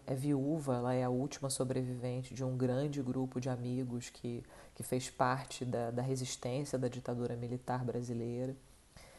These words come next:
E, e é conhecendo bastante sobre esse buquê de humanos, né, que configurou aí a coleção de companheiros, né, da Natália ao longo da vida,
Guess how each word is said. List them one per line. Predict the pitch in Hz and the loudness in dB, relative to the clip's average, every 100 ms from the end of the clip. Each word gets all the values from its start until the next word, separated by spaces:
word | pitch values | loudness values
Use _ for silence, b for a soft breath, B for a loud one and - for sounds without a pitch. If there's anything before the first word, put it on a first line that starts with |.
| B B | B B
E, | 131 127 127 135 | -2 0 2 2
e | 143 | 2
é | |
conhecendo | 143 156 147 143 - - 139 147 147 131 120 127 - - | 4 2 2 2 2 2 2 2 0 0 -2 -4 -12 0
bastante | 131 131 - - 143 151 147 - | 0 0 -2 -2 0 0 -2 -6
sobre | - - 131 131 127 | -4 0 2 2 4
esse | 131 131 135 | 2 2 0
buquê | 127 127 - - 135 135 | 0 -2 -4 0 2 2
de | 127 | 0
humanos, | 123 123 127 123 120 120 | -2 -2 -2 -4 -4 -6
né, | 123 120 123 | -4 -4 -6
que | - | -8
configurou | - 131 127 139 120 131 127 131 131 | -2 -2 0 -2 2 2 4 4 4
aí | 123 123 127 127 B B B B - | 2 0 -2 -4 B B B B -10
a | |
coleção | 127 - 139 131 131 - 131 131 135 131 127 B B B - | -4 2 2 2 0 -2 -2 -2 -2 -4 -8 B B B -8
de | 127 | -8
companheiros, | 131 131 131 139 127 131 135 135 127 127 | -2 -2 0 0 2 2 2 2 0 -2
né, | 123 127 123 | -2 -4 0
da | 127 | 0
Natália | 127 127 131 127 127 127 | 0 -2 0 2 2 2
ao | 120 | 0
longo | 127 127 127 131 | 0 0 0 0
da | 127 | 0
vida, | 123 127 131 131 | 0 -2 0 -2